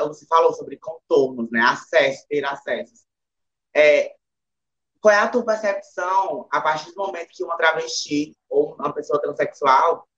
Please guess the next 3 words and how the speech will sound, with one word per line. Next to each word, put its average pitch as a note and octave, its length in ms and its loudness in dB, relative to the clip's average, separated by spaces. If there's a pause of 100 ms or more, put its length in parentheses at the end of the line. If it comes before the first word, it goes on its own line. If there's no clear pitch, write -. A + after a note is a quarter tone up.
(920)
tem A#3 240 4
essa A3 180 0
oportunidade? D#3 800 -6